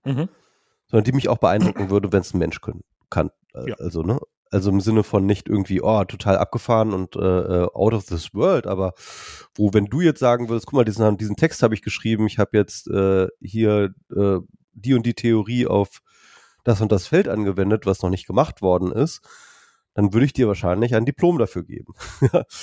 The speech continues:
Speaker 1: Okay.
Speaker 2: Und, ähm, und, und, und, und, und, und so, und, und auf dem Niveau würde ich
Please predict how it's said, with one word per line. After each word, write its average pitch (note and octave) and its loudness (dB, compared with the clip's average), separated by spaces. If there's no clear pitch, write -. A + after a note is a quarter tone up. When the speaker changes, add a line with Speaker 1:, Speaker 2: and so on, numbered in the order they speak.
Speaker 1:
Okay. B2 2
Speaker 2:
Und, B2 0
ähm, A2+ 0
und, A#2 0
und, A2+ 0
und, A#2+ 0
und, A#2+ 0
und, A#2 0
und G#2+ 2
so, A2 2
und, A#2 -2
und B2 0
auf - -6
dem B2 2
Niveau B2 0
würde B2 2
ich - -6